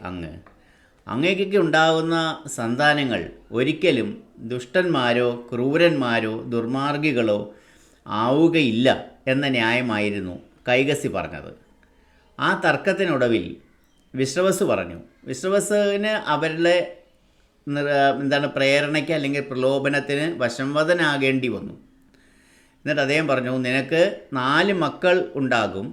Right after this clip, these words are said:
അതിൽ നാലാമൻ സദ്ഗുണസമ്പന്നനായിരിക്കും, ദീർഘായുഷ്മാനായിരിക്കും, അവൻ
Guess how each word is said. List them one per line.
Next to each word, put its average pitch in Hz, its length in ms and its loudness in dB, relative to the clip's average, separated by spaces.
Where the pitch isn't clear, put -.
അതിൽ 165 300 4
നാലാമൻ 180 760 2
സദ്ഗുണസമ്പന്നനായിരിക്കും, 139 1600 0
ദീർഘായുഷ്മാനായിരിക്കും, 135 1800 0
അവൻ 135 400 0